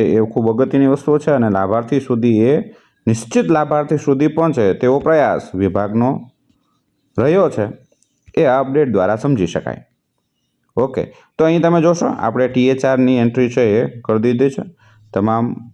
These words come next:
લાભાર્થી છે એને પેકેટ્સ આપણે આપ્યા છે. પચીસ દિવસનું પેકેટ આપ્યું અને અહીંથી સબમિટ બટન ઉપર ક્લિક આપી દીધું. આ રીતે ટી એચ આરની એન્ટ્રી છે એ થઈ ગઈ છે. હાલ આ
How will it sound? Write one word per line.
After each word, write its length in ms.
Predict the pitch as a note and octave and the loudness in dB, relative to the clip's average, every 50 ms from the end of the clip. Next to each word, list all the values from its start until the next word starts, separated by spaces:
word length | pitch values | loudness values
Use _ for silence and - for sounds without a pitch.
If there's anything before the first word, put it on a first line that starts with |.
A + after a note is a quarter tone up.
| _ - F2+ | _ -8 -6
લાભાર્થી 460 | F#2 F2+ E2+ F#2 G2+ G#2 G#2 - C3 B2 | -4 -4 -2 -2 -4 -4 -2 -4 -4 -2
છે 120 | - C#3 C3 A2+ | 0 0 2 2
એને 120 | G2+ G#2 G#2+ G#2 G#2 | 2 0 -2 -2 -2
પેકેટ્સ 380 | G2+ G2 - A2+ A#2 A#2+ - G2+ | -4 -2 -2 -2 -4 -2 -2 -4
આપણે 220 | G#2 G#2 - A2 G#2+ | -4 -4 -2 -2 -2
આપ્યા 260 | G#2+ G#2+ - C#3 C#3+ - | 0 0 0 -2 -2 -4
છે. 80 | - F#3 F3+ - _ _ _ _ _ _ _ _ _ _ _ _ _ _ _ _ _ _ - | -8 -14 -16 -16 _ _ _ _ _ _ _ _ _ _ _ _ _ _ _ _ _ _ -4
પચીસ 280 | G#2 G#2 - B2 A#2+ A#2+ - | -4 -2 -2 -2 -2 0 0
દિવસનું 380 | G#2 G2 G#2 G2+ - A2+ A2 G#2+ | 2 2 0 0 -2 -4 -2 -2
પેકેટ 200 | G#2 G#2+ A#2+ A2+ | -2 -2 0 -2
આપ્યું 220 | A#2 A#2 A#2 - C3 | -2 0 0 0 0
અને 80 | B2 B2 B2 | 0 0 0
અહીંથી 300 | C3 B2+ - E3+ F#3+ C#4 - - - _ _ _ _ - - | 0 0 2 2 2 2 0 -4 -12 _ _ _ _ -10 -4
સબમિટ 360 | - A#2 A#2 C#3 C#3 C3+ G#2+ | -4 -2 -2 0 -2 -2 0
બટન 240 | G#2 G#2 G#2 G#2+ G2+ F#2 | -2 -2 0 -2 -2 -2
ઉપર 140 | F2+ G#2 G#2 - | -2 -2 -2 -2
ક્લિક 180 | A2+ A#2+ A#2+ B2 | -2 -2 0 0
આપી 200 | B2 C3 C#3+ C3+ | 0 0 0 0
દીધું. 220 | C#3 C#3 E3 - - A#3+ - - _ _ _ _ _ _ - - - | 0 0 0 -2 -2 -4 -8 -10 _ _ _ _ _ _ -8 -4 -2
આ 60 | A2+ A#2 | 0 0
રીતે 180 | A#2 A#2 C#3+ | 0 0 -2
ટી 220 | C3+ A#2+ B2+ B2+ C3+ D3+ | -2 0 0 0 2 2
એચ 140 | D#3 - | 0 0
આરની 200 | F#3+ F3+ F3 E3 E3 | 0 2 2 2 2
એન્ટ્રી 240 | E3+ F3 E3 D#3+ D#3 | 2 2 0 0 0
છે 60 | E3 E3 C#3+ D3 | 0 0 0 0
એ 20 | D3 - | 0 0
થઈ 100 | D#3+ C#3+ D#3 | 0 0 0
ગઈ 120 | D3 C#3+ D3 | -2 -2 -4
છે. 80 | - - _ _ _ _ _ _ _ _ _ _ _ _ _ _ - | -8 -18 _ _ _ _ _ _ _ _ _ _ _ _ _ _ -2
હાલ 220 | D3 E3+ F3 D#3+ - - C3+ | -2 0 0 0 0 0 0
આ 140 | C#3+ C#3+ C3+ | 0 0 0